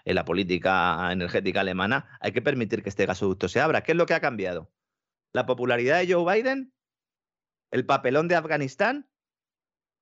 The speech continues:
¿Que no está dando una derechas? Nunca mejor dicho, ¿no? El diez de septiembre del año pasado, los rusos anuncian la finalización de Nord Stream dos,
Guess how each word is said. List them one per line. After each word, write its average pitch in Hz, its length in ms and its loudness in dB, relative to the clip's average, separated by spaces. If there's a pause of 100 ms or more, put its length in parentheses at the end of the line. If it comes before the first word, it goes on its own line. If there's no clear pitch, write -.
(580)
¿Que 127 100 0
no 143 60 2
está 151 160 2
dando 170 220 2
una 156 160 0
derechas? 196 600 0 (880)
Nunca 123 180 -2
mejor 117 240 -2
dicho, 139 260 -6
¿no? - 240 -4 (1900)
El 135 120 4
diez 226 100 6
de 285 60 0
septiembre 196 420 4
del 151 100 6
año 139 160 0
pasado, 123 540 0 (420)
los 131 180 2
rusos 208 400 2
anuncian 170 460 -2
la 131 100 2
finalización 117 640 -2
de 127 100 4
Nord 131 240 2
Stream 110 320 -2
dos, 80 340 -8